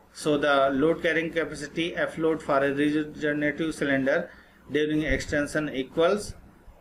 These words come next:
the pressure times the piston rod area rather than the pressure times piston area. So this is the information regarding double acting and single acting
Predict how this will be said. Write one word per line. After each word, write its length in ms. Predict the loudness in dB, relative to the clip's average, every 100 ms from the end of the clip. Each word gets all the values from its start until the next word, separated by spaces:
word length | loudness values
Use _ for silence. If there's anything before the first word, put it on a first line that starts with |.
| -6
the 160 | -4
pressure 440 | -2 -2 0 -2 0
times 480 | 0 2 0 -2 -14 -20 _ _ _ _ _ -20 -20 -20 -20 -20 -20 -20 -20 -20 -20 -20 -20 -20 _ _ -20 -12
the 180 | -4 -4
piston 640 | -2 -6 -2 0 0 -2
rod 480 | -2 2 2 0 -6 -14 -20 -4
area 480 | 0 2 2 2 0
rather 300 | -2 -2 0
than 220 | 0 2
the 120 | -2
pressure 360 | -2 -4 -2 -2
times 360 | 0 0 -2 -6 -20 -20 -20 -6
piston 340 | -2 0 0 0
area. 440 | 0 0 -2 -4 -8 -8 -8 -12
So 200 | -2 0
this 220 | 2 0
is 100 | 0
the 420 | 2 2 4 2 -2 -16 -20 -20 -20 -20 -20 -20 -20 _ -20 -6
information 680 | -6 0 2 2 0 -2 0
regarding 480 | 2 2 2 0
double 280 | 2 2 2
acting 360 | 0 -2 -4 -4
and 160 | -6
single 340 | -4 -2 0 0
acting 420 | -2 0 -2